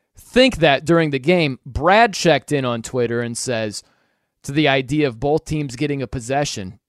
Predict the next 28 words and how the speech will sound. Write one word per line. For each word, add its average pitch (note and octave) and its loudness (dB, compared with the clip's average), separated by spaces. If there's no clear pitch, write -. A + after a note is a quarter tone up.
even D3+ -4
if C#3 -4
the, A#2+ -4
the C3+ -6
team D3+ -4
takes C#3 -4
their A2+ -4
first - -2
possession A#2 -4
and A2 -10
scores A2+ -8
a F2 -18
touchdown, F#2+ -12
he A#2+ -10
says, A#2+ -6
"No E3 2
way. G#3+ 2
Might D#3+ 4
as E3 0
well F#3+ 6
do F#3+ 0
college, G#3 4
bro." G#3+ 6
Also G#3+ 4
messes F3 0
with D#3 -4
the D3 -10
totals E3 -4